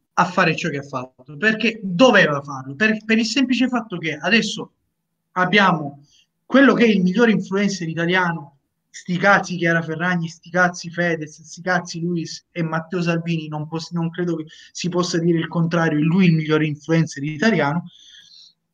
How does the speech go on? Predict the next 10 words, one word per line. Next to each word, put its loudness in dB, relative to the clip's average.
e 2
la 6
sua 6
amica 4
Giorgia 2
Meloni, 0
che 2
diffondono 0
fake 2
news. 0